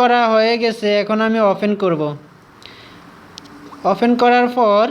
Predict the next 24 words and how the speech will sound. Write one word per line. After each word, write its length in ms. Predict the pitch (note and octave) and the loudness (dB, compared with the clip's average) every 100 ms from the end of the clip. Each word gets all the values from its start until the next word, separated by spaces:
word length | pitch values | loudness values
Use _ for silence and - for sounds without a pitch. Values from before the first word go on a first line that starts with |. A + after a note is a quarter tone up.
| - - - - _ _ - _ - F#3+ | -6 -20 -20 -20 _ _ -20 _ -8 -4
আপনি, 300 | - A3 A3+ A3+ A3 A3 - - - - - F#3+ | 0 2 2 2 0 -4 -14 -20 -20 -20 -6 -2
এখন 160 | A#3 A#3+ | 0 2
আমরা 160 | A#3+ B3 A#3 | 4 2 2
দেখাবো 280 | A3+ A#3 A#3+ B3 | 0 0 0 -2
কিভাবে 380 | A#3 A3 A3+ A#3+ B3 A#3+ | -2 0 2 2 0 0
ফটো 300 | G#3 G3+ A3+ G#3+ | -2 0 0 0
ব্যাকগ্রাউন্ড 400 | F#3+ F#3 G3 A3 G#3+ | 0 0 -2 -2 -2
চেঞ্জ 180 | G#3 G#3 A3+ | -4 -2 -4
করতে 220 | A3 A3 F#3 | -2 0 2
হয়। 180 | F3+ A3 - - - _ - | 2 -2 -8 -20 -20 _ -6
সুতরাং 380 | G3 G3 G#3+ A3 G#3+ | -4 0 2 2 2
আমরা 160 | G#3 A3 A3+ | 2 2 2
অন্য 140 | A3 A3 A3 | 0 0 -2
কোনো 160 | A3 A#3 | -2 -2
কাজে 220 | A#3 G#3+ G#3+ | -2 0 -2
না 60 | G3+ F#3 | -2 -2
গিয়ে 140 | F#3 F3+ | -2 -2
আমরা 160 | G3 G#3 | 0 0
এখন 220 | G3+ G3+ A3+ B3 - - - G3 | 2 0 0 -4 -12 -20 -10 -6
এখান 180 | F#3 G#3+ G#3+ | -2 0 0
থেকে 240 | A3 A#3 A#3+ C#4+ - - - - _ _ - - - - | 0 2 2 2 -4 -20 -20 -20 _ _ -20 -20 -18 -4
ফটোজ 580 | G#3 A3 G#3+ B3 C4 B3+ A#3+ A#3 | 0 0 2 2 2 0 -2 -2
লেখা 340 | A3 A3+ G3+ A3 G#3+ G#3 | -2 -2 -2 -2 -2 -2
এই 100 | A3 | -2